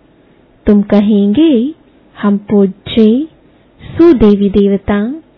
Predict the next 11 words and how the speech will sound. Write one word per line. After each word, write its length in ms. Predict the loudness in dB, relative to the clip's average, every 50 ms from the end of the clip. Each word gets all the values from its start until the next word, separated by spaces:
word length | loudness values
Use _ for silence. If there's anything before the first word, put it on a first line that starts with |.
| _ _ _ _ _ _ _ _ -2
बनते 420 | 0 2 2 0 0 0 0 2
हैं, 640 | 2 2 0 0 -2 -2 -2 -2 -2 -4 -6 -8 -12 _ _ _ _ _ _ _ _ _ _ _ _ -2
पूज्य 460 | -2 -2 -2 -2 -8 _ -2 0 2
ही 580 | 2 2 2 0 -2 0 0 0 -2 -4 -8 -10 _ _ _ _ _ _ _ _ -14 -2
फिर 180 | 0 2 2 2
गिरकर 680 | 2 2 0 2 2 0 0 0 0 0 0 0 -2 -4 -6 -12 _ _ _ _ _ _ _ _ _ _
पूरे 540 | -2 0 2 2 4 4 4 2 0 -2 -6 -12 _ _ _ _ _ _ -2 0
चौरासी 600 | 2 2 2 2 2 0 -2 0 2 2 2 2
जन्म 400 | 0 -2 -4 -2 -2 -2 -2 -2
लेते 500 | 0 0 0 0 -2 -2 _ -4 -4 -4
हैं।" 480 | -4 -4 -4 -6 -6 -6 -8 -8 -12